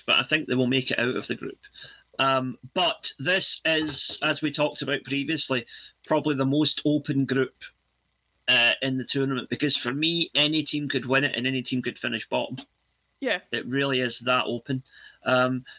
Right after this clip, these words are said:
Speaker 1: 'cause Ghana showed enough last night to s-, to suggest they're gonna give Korea and Uruguay a game.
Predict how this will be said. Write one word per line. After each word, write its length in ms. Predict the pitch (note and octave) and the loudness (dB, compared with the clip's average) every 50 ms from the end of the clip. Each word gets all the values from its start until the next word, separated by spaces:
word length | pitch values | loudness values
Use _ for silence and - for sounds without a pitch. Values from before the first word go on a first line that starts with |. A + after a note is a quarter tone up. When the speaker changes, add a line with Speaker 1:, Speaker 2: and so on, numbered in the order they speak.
| - _ - | -20 _ -4
Speaker 1:
'cause 200 | - D3+ B2+ - | -2 -2 -2 0
Ghana 360 | - F#3 F#3+ G3 G3+ G3 F#3 | -2 0 0 0 0 0 0
showed 280 | - - - F#3+ F#3 D#3 | 0 0 0 0 0 0
enough 300 | D#3+ D3+ D3 D#3 D3 - | 0 0 0 -2 -2 -2
last 320 | C3+ C#3 C#3+ C#3+ - - | 0 0 0 0 -2 -2
night 260 | D3 C#3 C#3 C#3+ C3+ - _ _ | 0 0 0 0 -2 -6 _ _
to 80 | - C#3 | -4 -4
s-, 240 | B2 - - - - _ | -2 -2 -4 -8 -8 _
to 100 | - D3 | -4 -2
suggest 400 | B2+ - B2 - C3+ C3+ B2+ - | -2 -2 0 2 2 2 2 0
they're 80 | - C3+ | -2 -2
gonna 220 | A2+ C3+ C3+ B2+ A#2 | 0 0 0 0 0
give 180 | C3 C3+ - | 0 -2 -2
Korea 340 | - - C#3 B2+ C#3 C3+ C3 F2+ | -2 -2 -2 0 2 2 4 4
and 240 | A#2+ B2+ C3 B2 | 4 2 2 0
Uruguay 460 | A#2+ B2 B2+ C3 C#3 C#3 C#3 C3+ C3 A#2+ | 0 0 0 0 0 0 2 2 2 2
a 60 | A2+ | 2
game. 380 | A2+ A#2 A#2 A#2+ A#2 A#2 A2+ | 0 0 0 0 0 -2 -4